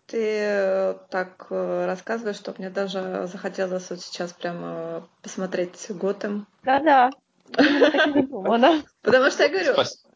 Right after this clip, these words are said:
Speaker 1: всё, всё, что я
Speaker 3: Ксения,
Speaker 1: читала,
Speaker 3: прав.
Speaker 1: всё, что я какие-то рецензии, какие-то обзоры читала, всё это меня, честно говоря, отворачивало от Готэма, потому что все говорили, что,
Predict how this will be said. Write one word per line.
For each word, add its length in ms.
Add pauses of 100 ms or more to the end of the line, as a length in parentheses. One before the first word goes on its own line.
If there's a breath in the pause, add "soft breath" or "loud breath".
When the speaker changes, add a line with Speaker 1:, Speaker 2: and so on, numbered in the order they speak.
(140)
Speaker 1:
всё, 300
всё, 260
что 160
я 60 (120)
Speaker 3:
Ксения, 100
Speaker 1:
читала, 280
Speaker 3:
прав. 180
Speaker 1:
всё, 200
что 220
я 160
какие-то 500
рецензии, 560
какие-то 540
обзоры 360
читала, 560
всё 180
это 180
меня, 340
честно 240
говоря, 200
отворачивало 600
от 100
Готэма, 420
потому 320
что 200
все 140
говорили, 340
что, 180